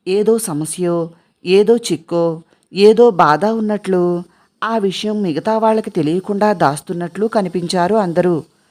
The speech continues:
పైకి కులాసాగా కనిపిస్తున్నా ఆ కుటుంబం సంతోషంగా జీవిస్తున్న కుటుంబం కాదని అనిపించింది రాజుకి.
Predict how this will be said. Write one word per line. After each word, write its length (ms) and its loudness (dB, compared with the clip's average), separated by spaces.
పైకి 300 -4
కులాసాగా 680 -2
కనిపిస్తున్నా 880 -4
ఆ 100 0
కుటుంబం 520 -2
సంతోషంగా 760 -2
జీవిస్తున్న 500 -4
కుటుంబం 540 -4
కాదని 440 0
అనిపించింది 640 -2
రాజుకి. 600 -2